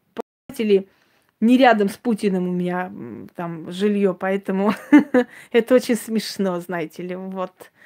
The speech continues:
Не то, что некоторые в Воркуте центре живут. Вот о чём я. Так что, дорогие друзья, о чём я хочу вам сказать? Я хочу вам сказать, что я очень благодарна этим силам.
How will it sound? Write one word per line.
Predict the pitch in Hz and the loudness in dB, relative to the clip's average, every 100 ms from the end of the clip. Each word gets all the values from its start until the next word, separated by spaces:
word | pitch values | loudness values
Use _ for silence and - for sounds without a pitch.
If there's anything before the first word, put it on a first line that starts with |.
| - - - - | -20 -20 -14 -2
Не | 220 | -2
то, | 220 220 | 0 -2
что | 208 - 190 | -2 -4 -2
некоторые | 190 190 - 190 185 | -2 -4 -6 -6 -4
в | 180 | -2
Воркуте | 196 196 - 220 - 185 | -2 -2 -4 -10 -4 -4
центре | 170 - 202 180 175 | -2 -4 -2 -4 -8
живут. | 180 180 180 185 - _ _ - - - - _ | -6 -6 -4 -6 -10 _ _ -20 -20 -20 -20 _
Вот | 208 196 185 180 - | -6 -2 -2 -2 -4
о | |
чём | 185 - 180 | -4 -2 -2
я. | 175 175 214 _ _ - - - | -2 -6 -10 _ _ -20 -10 0
Так | 240 | 2
что, | 277 | 4
дорогие | 247 247 247 233 | 6 6 4 2
друзья, | 226 202 196 170 | 0 2 2 2
о | 180 | -2
чём | 302 320 | 0 2
я | 247 226 | 2 2
хочу | 233 214 - 226 | -2 -4 -2 0
вам | 208 202 | 0 -2
сказать? | - 196 190 170 175 | -4 -6 -4 -4 -4
Я | 202 | -6
хочу | 202 196 190 | -6 -4 -4
вам | 185 | -4
сказать, | - 196 247 311 - _ _ _ _ _ _ | -6 -2 -2 -2 -6 _ _ _ _ _ _
что | - 208 | -2 2
я | 208 | 4
очень | 202 202 196 | 4 2 -2
благодарна | 190 196 202 226 277 226 | -2 0 0 2 2 0
этим | 185 - 180 | -2 -6 -10
силам. | - 185 170 185 | -8 -8 -8 -10